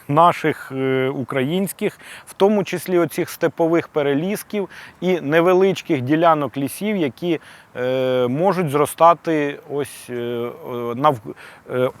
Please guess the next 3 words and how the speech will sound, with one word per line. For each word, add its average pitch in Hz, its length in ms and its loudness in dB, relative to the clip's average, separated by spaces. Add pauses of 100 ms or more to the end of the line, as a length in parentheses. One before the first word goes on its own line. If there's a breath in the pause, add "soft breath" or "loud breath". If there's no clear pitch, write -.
(720)
оточені 180 720 2
землями 156 580 0
сільгосппризначення. 110 1160 -8